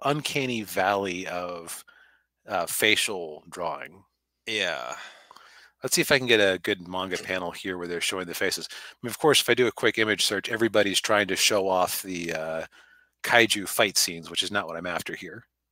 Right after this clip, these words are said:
Speaker 2: No.
Speaker 1: Uh, I just, I just want a scene with, like, the characters looking like the characters. Yeah, that, that's close enough.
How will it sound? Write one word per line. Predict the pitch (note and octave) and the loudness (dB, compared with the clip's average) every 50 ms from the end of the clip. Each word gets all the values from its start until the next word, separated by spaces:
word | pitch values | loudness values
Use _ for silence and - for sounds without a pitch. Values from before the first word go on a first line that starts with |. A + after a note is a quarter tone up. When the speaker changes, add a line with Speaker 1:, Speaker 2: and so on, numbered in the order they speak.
| _ _ - | _ _ -18
Speaker 2:
No. | A#2+ A2+ G#2+ G2+ F#2+ F2 D2+ A#1+ A#1+ - - _ _ _ _ _ _ - - - - - - - - - A2+ | -14 -12 -8 -4 -4 -4 -4 -6 -10 -14 -18 _ _ _ _ _ _ -16 -12 -8 -8 -8 -8 -8 -10 -10 -10
Speaker 1:
Uh, | G#2 F#2+ F#2+ - _ - | -8 -8 -10 -12 _ -2
I | G#2 A2 | 0 0
just, | G#2+ - - A2 | 0 0 -2 -2
I | |
just | A2+ G#2+ - | -4 -2 -2
want | A#2+ G#2+ | 0 0
a | G2 | 2
scene | - - A#2 G#2 | 2 2 0 -2
with, | F#2+ - | -4 -4
like, | G2 F#2+ F2+ | -4 -4 -6
the | - - | -6 -8
characters | - - A2 G#2 G2 - - F#2+ F2 F2 F2 - - | -4 0 0 0 0 -2 -4 -6 -6 -4 -4 -4 -4
looking | G#2+ F#2+ - - F2 | -4 -6 -8 -8 -10
like | E2 D#2+ | -10 -10
the | - F#2+ F#2 | -10 -12 -10
characters. | - - G2+ F2+ F2 - - F2+ F#2 F2+ - - - _ _ _ _ _ _ _ _ _ _ _ _ _ _ - | -8 -6 -6 -6 -6 -8 -10 -10 -6 -4 -6 -6 -6 _ _ _ _ _ _ _ _ _ _ _ _ _ _ 2
Yeah, | A#3 A#3+ A3+ F#3 | 6 8 10 10
that, | C#3 C3 A#2+ - | 10 10 8 8
that's | - A2+ - - | 6 4 2 2
close | - - F2 E2 - F2 | 0 -2 -4 -4 -4 -6
enough. | E2 - - - - - - | -6 -10 -10 -8 -10 -10 -10